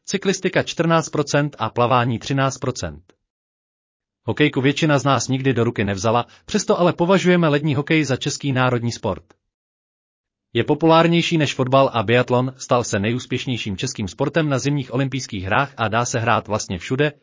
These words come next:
kde je led a pár kamarádů s bruslemi. Hokej se tak dodnes vrací ke svým začátkům,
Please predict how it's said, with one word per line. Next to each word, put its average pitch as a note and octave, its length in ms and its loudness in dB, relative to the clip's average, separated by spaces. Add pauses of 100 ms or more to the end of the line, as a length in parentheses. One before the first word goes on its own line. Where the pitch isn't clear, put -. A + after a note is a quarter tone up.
kde G#2+ 160 0
je G#2 100 2
led C3+ 240 0
a A#2 100 0
pár G#2 260 0
kamarádů A#2 520 0
s F#2+ 60 -8
bruslemi. F#2+ 500 -6 (1200)
Hokej D3+ 280 2
se D#3 140 0
tak A#2 160 0
dodnes D3+ 300 0
vrací C3+ 280 -2
ke C3+ 120 -4
svým A2 200 -4
začátkům, C3+ 580 -2